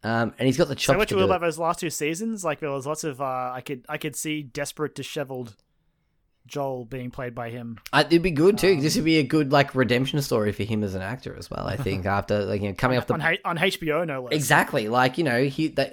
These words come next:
Speaker 1: H B O already know his work. I, I think that'd be a good pick. Um,
Speaker 2: Yeah. I don't know. It's gonna be very interesting.
Speaker 1: Yeah. Uh, yeah, very curious to see how it plans out.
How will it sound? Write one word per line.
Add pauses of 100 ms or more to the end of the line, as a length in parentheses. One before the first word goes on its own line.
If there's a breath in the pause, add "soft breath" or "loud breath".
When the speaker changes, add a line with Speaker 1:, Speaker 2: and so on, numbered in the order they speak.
(120)
Speaker 1:
H
B
O
already
know
his
work.
I,
I
think
that'd
be
a
good
pick. (720 soft breath)
Um, (800 loud breath)
Speaker 2:
Yeah. (460)
I
don't
know.
It's
gonna
be
very
interesting.
Speaker 1:
Yeah. (540)
Uh,
yeah,
very
curious
to
see
how
it
plans
out.